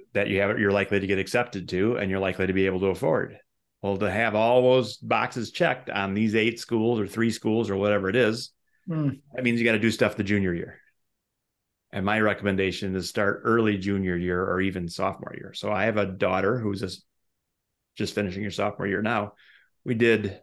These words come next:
Speaker 1: one college visit. We're talking about doing another visit or two in the summer. And
Speaker 2: Uh-huh.
Speaker 1: they're very low key. Just, there's no decisions to be made. This isn't, "Well, hurry up, you gotta pick a college." It's,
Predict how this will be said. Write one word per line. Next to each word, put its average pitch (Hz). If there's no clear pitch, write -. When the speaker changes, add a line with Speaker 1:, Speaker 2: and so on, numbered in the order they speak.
Speaker 1:
one 113
college 104
visit. 98
We're 113
talking 101
about 98
doing 98
another 101
visit 98
or 92
two 95
in 98
the 101
summer. -
And -
Speaker 2:
Uh-huh. 104
Speaker 1:
they're 104
very 104
low 101
key. 98
Just, 98
there's 98
no 107
decisions 101
to 101
be 101
made. 98
This 107
isn't, 104
"Well, 98
hurry 123
up, 143
you 107
gotta 107
pick 107
a 104
college." 107
It's, -